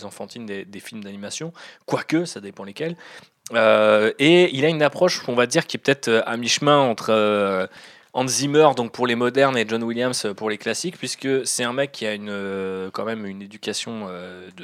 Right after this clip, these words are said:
de, de mec classique, qui compose lui-même, qui a aussi, euh, cette habitude du crayon et du papier. Donc généralement, il est, il est, euh,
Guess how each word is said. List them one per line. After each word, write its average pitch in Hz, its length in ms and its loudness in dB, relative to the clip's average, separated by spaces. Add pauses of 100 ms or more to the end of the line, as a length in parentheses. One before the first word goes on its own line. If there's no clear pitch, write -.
(140)
de, 90 160 -20
de 110 140 -8
mec 127 220 2
classique, 117 360 -6
qui 110 140 -14
compose 110 440 -4
lui-même, 107 340 -4
qui 113 140 -8
a 113 80 -4
aussi, 117 400 -6
euh, 98 60 -6 (260)
cette - 160 -14
habitude 110 340 -6
du 107 120 -10
crayon 123 320 -6
et 104 80 -4
du 101 100 -12
papier. 123 400 -4 (320)
Donc 110 100 -6
généralement, 123 380 -2
il 113 140 -4
est, 104 240 -4
il 107 240 -10
est, 101 180 -4
euh, 92 220 -10